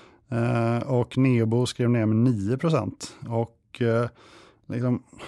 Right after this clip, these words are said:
Ska man då tolka det som att Neobo har sämre fastigheter eller att de har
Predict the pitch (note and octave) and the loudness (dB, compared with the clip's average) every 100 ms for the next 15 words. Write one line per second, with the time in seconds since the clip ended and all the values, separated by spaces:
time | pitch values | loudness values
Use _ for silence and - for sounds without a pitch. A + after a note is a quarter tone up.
0 | - - - - B2+ C3 B2 C#3 A2+ C3 | -18 -18 -12 2 4 6 4 2 4 4
1 | B2 B2 A#2+ D#3+ - B2+ C3 B2+ A2+ A2+ | 4 4 2 0 -6 0 2 4 4 4
2 | A#2 A#2 A#2 G#2 - A2+ F#2+ G#2+ C#3+ E3+ | 2 4 2 2 -2 -2 0 0 0 0
3 | - B2+ - C#3+ D3+ - B2 A#2 A#2 - | 0 -4 0 0 0 -4 0 2 2 2
4 | A#2+ A#2+ B2 A#2 A2+ | 2 2 2 2 2